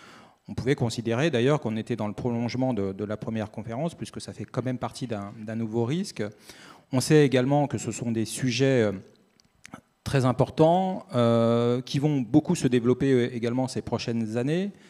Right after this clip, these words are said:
qui sont très d'actualité d'ailleurs, euh, également, et que, évidemment, les véhicules électriques, euh,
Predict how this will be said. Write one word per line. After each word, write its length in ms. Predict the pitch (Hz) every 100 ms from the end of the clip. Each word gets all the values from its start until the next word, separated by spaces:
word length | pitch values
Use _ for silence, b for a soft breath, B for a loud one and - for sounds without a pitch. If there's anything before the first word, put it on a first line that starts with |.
| B -
qui 80 |
sont 140 | - 113
très 160 | -
d'actualité 520 | 127 117 123 113 120 185
d'ailleurs, 400 | 123 131 185 120
euh, 160 | 104 107
également, 500 | 101 117 156 196 B B B B B B
et 120 | - 131
que, 80 | 147 127
évidemment, 440 | 120 113 123 143
les 100 | 131
véhicules 380 | 110 113 120 120
électriques, 640 | 110 110 107 - - 135
euh, 240 | 113 101